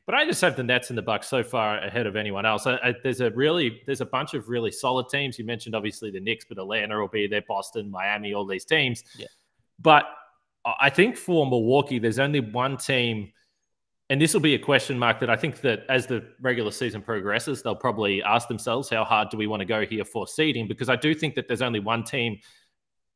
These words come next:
Speaker 1: in a game seven situation on the road in the East that they, that would cause some concern, and that would be Brooklyn because of the talent, because they're obviously an elite team. Now, we know they went there last year, but, you know, you would suspect certainly your listeners will be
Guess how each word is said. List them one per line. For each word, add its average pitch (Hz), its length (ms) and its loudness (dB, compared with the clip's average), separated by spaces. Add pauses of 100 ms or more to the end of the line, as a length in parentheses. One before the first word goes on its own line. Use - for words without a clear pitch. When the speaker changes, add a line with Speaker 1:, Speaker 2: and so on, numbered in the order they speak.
Speaker 1:
in 123 100 -2
a 117 40 0
game 123 240 4
seven 123 320 2
situation 120 560 0
on 110 80 -2
the 101 80 -4
road 110 340 2 (200)
in 117 120 -4
the 101 80 -2
East 113 460 2 (320)
that 120 160 0
they, 107 320 4
that 104 200 0 (260)
would 131 240 0
cause 107 360 -2
some 117 120 -8
concern, 123 420 -2
and 101 80 -2
that 120 80 4
would 127 100 0
be 151 80 0
Brooklyn 202 320 -2 (200)
because 131 260 2
of 143 100 -2
the 127 80 -6
talent, 147 380 2
because 131 280 -4
they're 117 220 2
obviously 117 440 0
an 104 60 -2
elite 110 280 -2
team. 135 260 0
Now, 110 120 0
we 110 100 0
know 127 260 2 (380)
they 127 80 2
went 123 240 -2
there 113 160 2
last 117 380 -2
year, 151 180 0
but, 107 140 -4 (500)
you 120 100 -14
know, 95 60 -14
you 104 220 -10
would 98 100 -10 (420)
suspect 117 480 -4
certainly 123 380 0
your 131 180 4
listeners 123 420 0
will 117 120 -2
be 107 280 0